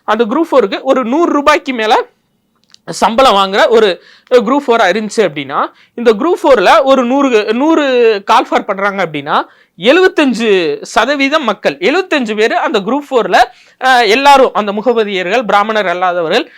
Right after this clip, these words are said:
இவங்க எல்லாம் இருக்கணும். எழுபத்தஞ்சு சதவீதம் மக்களை சென்றடையும் வரை,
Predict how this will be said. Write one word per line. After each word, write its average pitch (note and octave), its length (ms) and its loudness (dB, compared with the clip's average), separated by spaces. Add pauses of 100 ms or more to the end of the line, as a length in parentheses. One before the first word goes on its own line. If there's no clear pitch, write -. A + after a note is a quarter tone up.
(120)
இவங்க A3+ 220 -2
எல்லாம் A3+ 280 2
இருக்கணும். F#3 340 -4
எழுபத்தஞ்சு C#4 520 -4
சதவீதம் C4+ 560 -2
மக்களை A#3 460 -4
சென்றடையும் A3 540 -2
வரை, D#3+ 360 0